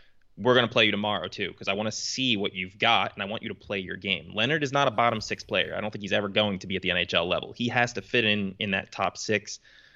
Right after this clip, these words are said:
Um, and you're not gonna get him playing freely if you're making him think he's gonna get c-,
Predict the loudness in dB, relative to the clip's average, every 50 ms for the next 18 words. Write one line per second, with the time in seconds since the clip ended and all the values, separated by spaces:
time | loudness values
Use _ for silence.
0 | -12 -2 0 2 4 4 4 2 2 0 -2 -4 -6 -8 _ _ _ _ _ _
1 | _ 2 4 4 4 4 0 -2 -6 -8 _ _ _ _ _ _ _ -12 -8 -6
2 | -4 -2 -2 -4 -4 -2 -4 -4 -2 0 0 -2 -2 -2 -8 _ _ _ _ _
3 | _ _ _ -6 -4 -2 -2 0 -2 -4 -6 -10 _ _ -4 0 2 2 2 2
4 | 0 -4 -6 -4 -4 -4 -4 -4 -6 -8 -10 -12 -12 -12 -12 -10 -6 -4 -2 -2
5 | -2 -6 -10 -18 -14 -2 0 0 0 2 0 -2 -4 -2 -2 -2 -2 -2 -4 -4
6 | -4 -4 -4 -2 -2 -2 -2 -4 _ _ _ _ _ _ _ -20 _ _ -18 -18
7 | -18 -20